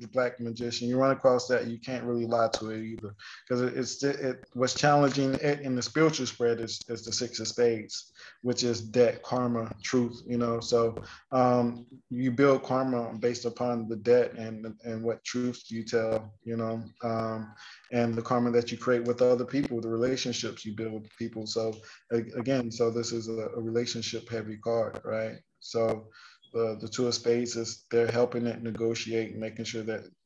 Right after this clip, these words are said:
they're building the right type of relationships and, and cooperating in,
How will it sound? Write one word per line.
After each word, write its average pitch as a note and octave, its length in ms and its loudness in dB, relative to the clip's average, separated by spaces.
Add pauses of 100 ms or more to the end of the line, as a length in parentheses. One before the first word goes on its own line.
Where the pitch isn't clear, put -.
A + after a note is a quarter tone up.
(120)
they're A2 140 -2
building A2+ 420 0
the G#2+ 160 -2
right A2 260 2
type G#2+ 240 -4
of G2+ 160 -10
relationships G#2+ 1000 -6 (160)
and, G#2+ 240 -8
and G#2+ 140 -10
cooperating A2 720 0
in, A2 160 -8